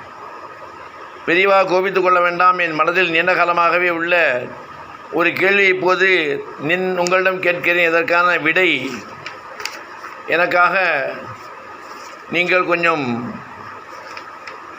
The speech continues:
பொறுத்து சொல்ல வேண்டும். கொஞ்ச நாட்களாகவே நான் யோசித்து கொண்டிருக்கிறேன், ஆனால் எனக்கு பதில் கிடைக்கவில்லை. அதனால்தான் உங்களிடம் கேட்கிறேன்." பீடிகையோடு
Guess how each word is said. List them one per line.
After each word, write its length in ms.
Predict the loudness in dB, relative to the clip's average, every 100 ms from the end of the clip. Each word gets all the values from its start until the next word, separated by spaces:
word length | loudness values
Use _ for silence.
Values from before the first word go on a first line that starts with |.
| -16 -16 -18 -16 -16 -16 -16 -4
பொறுத்து 280 | 0 0 2
சொல்ல 180 | 2 2
வேண்டும். 400 | 2 0 0 0 -4 -6 -12 -14 -14 -14 -16 -16 -16 -18 -18 -18 -16 -16 -18 -16 -16 -10 -2
கொஞ்ச 180 | 2 4
நாட்களாகவே 680 | 2 2 4 4 4 2 2
நான் 280 | 4 4 4
யோசித்து 320 | 2 2 0
கொண்டிருக்கிறேன், 680 | 2 2 2 4 4 4 2 -2 -6 -10 -14 -16 -16 -16 -16 -16 -16 -14 -2
ஆனால் 380 | 2 4 4 2
எனக்கு 200 | 2 2
பதில் 220 | 2 4 2
கிடைக்கவில்லை. 440 | 2 4 4 4 4
அதனால்தான் 520 | 4 2 4 4 2
உங்களிடம் 360 | 2 2 2 0 0
கேட்கிறேன்." 560 | 0 0 2 2 0 -4 -8 -16 -16 -16 -16 -16 -16 -16 -18 -6
பீடிகையோடு 540 | 0 2 4 4 4